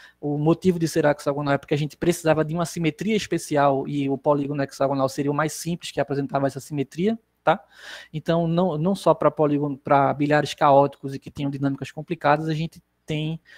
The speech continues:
alvo de estudo aqui. A gente também estuda esses sistemas que estão na hierarquia um pouquinho abaixo do caos, mas ainda assim apresentam complexidade suficiente pra ser interessante da gente estudar, tá?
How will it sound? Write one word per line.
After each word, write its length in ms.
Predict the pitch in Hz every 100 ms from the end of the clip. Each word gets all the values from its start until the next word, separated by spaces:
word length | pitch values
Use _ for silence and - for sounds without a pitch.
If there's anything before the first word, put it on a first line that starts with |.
| - - _
alvo 360 | - 139 147 151
de 100 | 175
estudo 300 | - 165 202
aqui. 220 | - 135
A 40 |
gente 180 | 127 135
também 260 | 151 147 156
estuda 300 | - 151 151
esses 220 | - 151
sistemas 440 | - - 151 147
que 100 | -
estão 360 | 151 - 156 139
na 140 | 151
hierarquia 580 | 160 160 151 - 160 170 -
um 100 | 226
pouquinho 460 | 220 214 - 214
abaixo 360 | 170 147 151 -
do 80 | 147
caos, 420 | 139 139 147 - _ - - -
mas 220 | 151 151
ainda 200 | 165 170
assim 380 | 156 - 151 151
apresentam 460 | 147 165 147 147 -
complexidade 580 | 139 147 139 147 139
suficiente 420 | - 165 160 139 -
pra 140 | 151
ser 160 | - 147
interessante 540 | 147 156 151 143 143
da 120 | 147
gente 180 | 147 147
estudar, 400 | - 233 147 - _ -
tá? 240 | 160 -